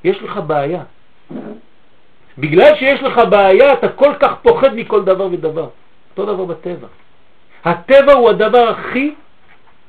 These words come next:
הכי, הכי, הכי אלוהי שיכול להיות, רק הוא מסתיר. לכן העולם נקרא העלם. העולם מלשון העלם. זה פשוט מעטפת של אלוקות.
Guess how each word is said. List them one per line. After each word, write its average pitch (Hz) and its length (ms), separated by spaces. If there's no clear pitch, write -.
הכי, 285 440
הכי, 254 360
הכי 226 340
אלוהי 185 420
שיכול 165 480
להיות, 160 360
רק 143 140
הוא 156 120
מסתיר. 120 560
לכן 147 280
העולם 123 360
נקרא 113 320
העלם. 98 340
העולם 123 300
מלשון 127 340
העלם. 113 360
זה 151 180
פשוט 170 400
מעטפת 196 840
של 151 300
אלוקות. 139 420